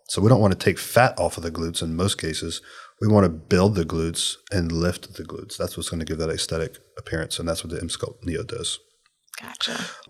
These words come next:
Speaker 1: One possible side effect with the Cool Sculpting that isn't really talked about that much, but it recently happened to a model, a prominent model, uh, and this is the risk of developing something called paradoxical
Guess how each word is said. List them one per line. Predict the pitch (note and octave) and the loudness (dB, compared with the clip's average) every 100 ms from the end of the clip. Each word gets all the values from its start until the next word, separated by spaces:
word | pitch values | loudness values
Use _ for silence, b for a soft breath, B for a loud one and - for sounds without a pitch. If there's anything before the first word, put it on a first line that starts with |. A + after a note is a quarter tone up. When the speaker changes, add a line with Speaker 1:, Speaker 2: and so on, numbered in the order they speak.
| _ | _
Speaker 1:
One | F#2+ G2 A2+ D#3 | 6 8 12 10
possible | - G#2+ G#2 G#2 G2 F#2 | 10 8 8 8 8 6
side | - F2 F2 | 6 4 4
effect | - F2+ E2+ - | 2 2 2 0
with | F#2 | -4
the | F2+ | -4
Cool | - F2+ | 0 2
Sculpting | F2 - E2+ E2+ F2+ F2 | 0 2 0 2 2 4
that | F2 E2+ - | 4 4 2
isn't | - B2 A#2 - - | 4 6 4 0 -6
really | G2 G2 E2+ | 2 4 2
talked | - F2+ D#2+ | 2 0 2
about | G2+ G#2+ | 4 6
that | G#2+ G#2+ | 6 6
much, | A2+ A#2 - - B B B B - | 8 6 6 -2 B B B B 4
but | G2 | 8
it | G2+ | 8
recently | F#2 G2+ G#2 G2+ F2+ | 8 6 6 4 4
happened | F#2+ F#2 F2+ | 2 2 0
to | F#2 | 2
a | |
model, | E2 E2 E2 D#2 D#2 B B B B - | 2 4 4 2 -2 B B B B -10
a | - | 0
prominent | - G2 F2 | 6 6 6
model, | F2 E2 E2 E2 - - | 2 2 2 0 -4 -4
uh, | F#2 E2+ - - | 0 0 0 0
and | G2 | 4
this | G#2+ | 6
is | B2 | 8
the | B2 | 10
risk | G#2 G#2 | 10 8
of | F#2+ | 4
developing | F2+ F#2 F2+ F2+ F2 | 2 4 4 4 0
something | - F2 E2+ | 0 -2 -2
called | F2+ E2 | -2 -2
paradoxical | - G2+ G#2 G2 G2 - - F#2 F2 | 0 2 6 4 4 -2 -2 -4 -4